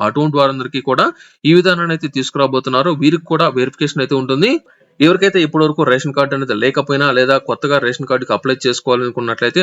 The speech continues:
అటువంటి వారందరికీ కొత్త రేషన్ కార్డుకి సంబంధించి వెరిఫికేషన్ అనేది అయిన తర్వాత వీరికి కూడా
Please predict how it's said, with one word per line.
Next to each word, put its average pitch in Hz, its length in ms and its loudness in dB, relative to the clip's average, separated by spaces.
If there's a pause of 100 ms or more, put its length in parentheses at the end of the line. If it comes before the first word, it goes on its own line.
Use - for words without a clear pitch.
(100)
అటువంటి 135 360 0
వారందరికీ 131 420 -2
కొత్త 117 240 -4
రేషన్ 123 300 -4
కార్డుకి 120 280 -2
సంబంధించి 120 460 -6
వెరిఫికేషన్ 117 460 -4
అనేది 123 180 -4
అయిన 117 200 -2
తర్వాత 123 320 0 (920)
వీరికి 208 360 2
కూడా 185 140 2